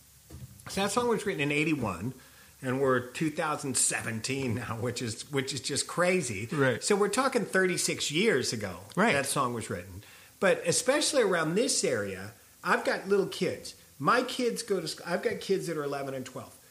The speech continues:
Speaker 1: They go to school and kids are wearing T S O L t-shirts.
Speaker 2: Yeah, it doesn't make
Speaker 1: And
Speaker 2: any
Speaker 1: then
Speaker 2: s-
Speaker 1: the teachers at the school
Speaker 2: Right.
Speaker 1: wear T S O L t-shirts.
Speaker 2: Sure.
Speaker 1: And they ask the kids, "Hey, what's your dad doing? <laughs> What, you know, what's he doing?"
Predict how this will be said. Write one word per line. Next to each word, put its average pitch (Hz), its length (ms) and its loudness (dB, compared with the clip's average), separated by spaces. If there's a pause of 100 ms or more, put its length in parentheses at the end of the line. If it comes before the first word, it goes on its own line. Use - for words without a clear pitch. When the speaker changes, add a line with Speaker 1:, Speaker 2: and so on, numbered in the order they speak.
(140)
Speaker 1:
They 202 180 4
go 214 160 2
to 190 100 -2
school 165 360 -2
and 143 100 -4
kids 151 300 -4
are 147 60 -2
wearing 135 280 -2
T 139 220 -6
S - 180 -4
O 131 80 -8
L 107 100 -6
t-shirts. - 580 -10
Speaker 2:
Yeah, 117 100 0
it 107 60 2
doesn't 110 120 0
make 120 140 0
Speaker 1:
And 175 160 4
Speaker 2:
any - 40 4
Speaker 1:
then 185 140 2
Speaker 2:
s- 170 60 0
Speaker 1:
the 160 60 -2
teachers 127 880 -2 (480)
at 170 180 0
the 170 80 -2
school 131 560 -4 (120)
Speaker 2:
Right. 170 200 0 (140)
Speaker 1:
wear 175 240 6
T 175 180 2
S - 180 0
O 147 80 -2
L 123 120 -2
t-shirts. - 520 -8
Speaker 2:
Sure. - 320 0
Speaker 1:
And 214 160 2
they 214 120 0
ask 208 260 0
the 208 80 -6
kids, 208 320 -2
"Hey, 220 180 0
what's 196 240 0
your 170 120 -4
dad 165 280 -2
doing? 113 380 0
<laughs> - 40 -14
What, 202 340 2
you 202 180 0
know, 214 120 2
what's 220 180 2
he 226 60 0
doing?" 220 180 2